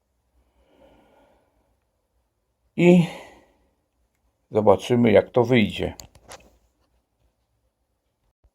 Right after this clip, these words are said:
Polutowałem już układ. W tej chwili idzie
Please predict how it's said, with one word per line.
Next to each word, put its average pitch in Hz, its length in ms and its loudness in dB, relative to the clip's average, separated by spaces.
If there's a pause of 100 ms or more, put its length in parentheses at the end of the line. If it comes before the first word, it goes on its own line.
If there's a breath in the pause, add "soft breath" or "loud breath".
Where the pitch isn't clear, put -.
(1900)
Polutowałem 104 1080 4
już 95 280 -16
układ. 147 760 -2 (120)
W - 80 -20
tej 120 220 -6
chwili 107 640 -8
idzie 101 380 -2